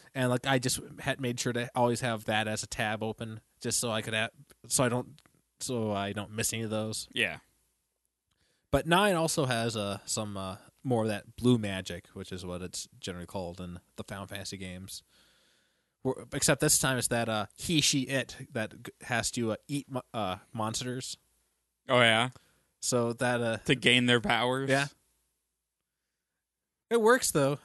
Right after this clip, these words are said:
Speaker 2: I believe it.
Speaker 1: And, you know, l-, like, the first time I played Final Fantasy nine, I thought that character was stupid and I never used him.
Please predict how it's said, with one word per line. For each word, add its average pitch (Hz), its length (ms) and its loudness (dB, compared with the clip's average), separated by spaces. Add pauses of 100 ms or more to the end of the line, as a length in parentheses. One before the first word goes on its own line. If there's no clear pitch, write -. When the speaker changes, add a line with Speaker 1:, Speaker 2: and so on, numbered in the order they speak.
(100)
Speaker 2:
I 175 80 2
believe 196 360 2
it. 220 120 4
Speaker 1:
And, 202 60 6
you 214 60 6
know, 214 180 8
l-, 180 260 2
like, 160 160 4
the 165 80 -2
first 170 240 0
time 175 100 2
I 160 60 2
played 156 300 0
Final 156 200 0
Fantasy 151 200 -4
nine, 147 160 2
I 139 40 4
thought 139 240 2
that 143 120 -4
character 135 260 -4
was 110 80 -2
stupid 139 320 2
and 131 60 0
I 127 40 -2
never 120 220 -2
used 120 240 -2
him. 160 160 -8